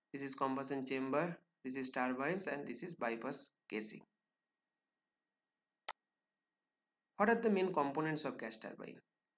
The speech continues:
Gas turbines have three main parts: air compressor, combustion chamber, and turbine. Let's discuss one by one.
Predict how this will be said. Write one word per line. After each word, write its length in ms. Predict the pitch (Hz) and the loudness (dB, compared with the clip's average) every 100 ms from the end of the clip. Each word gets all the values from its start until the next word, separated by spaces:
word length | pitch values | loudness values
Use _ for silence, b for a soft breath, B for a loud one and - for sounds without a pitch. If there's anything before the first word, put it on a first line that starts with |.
| _ _ _ - | _ _ _ 0
Gas 160 | 156 170 | 0 2
turbines 400 | 214 214 220 208 | 2 4 4 4
have 240 | 180 175 | -2 -2
three 200 | - 202 | 0 2
main 260 | 180 139 127 | 4 2 0
parts: 460 | 110 110 - - _ _ _ _ _ _ _ 135 | -4 -6 -10 -14 _ _ _ _ _ _ _ 0
air 160 | 143 | 2
compressor, 720 | 151 160 160 170 185 202 - - _ _ _ _ _ _ _ _ _ | 4 2 4 2 2 0 -2 -18 _ _ _ _ _ _ _ _ _
combustion 520 | - 127 131 131 165 165 | -4 -2 -2 2 2 4
chamber, 520 | 170 175 190 240 - _ _ _ _ _ _ _ | 6 8 8 4 -2 _ _ _ _ _ _ _
and 180 | 202 226 | -2 0
turbine. 460 | 196 110 107 113 - _ _ _ _ _ _ _ _ _ _ _ _ _ _ _ _ - | 2 0 -2 -12 -16 _ _ _ _ _ _ _ _ _ _ _ _ _ _ _ _ -2
Let's 200 | 185 175 | 0 2
discuss 460 | 165 165 175 170 | 0 0 -2 -2
one 220 | - 135 127 | 0 0 0
by 80 | |
one. 300 | 127 110 - | -2 -4 -6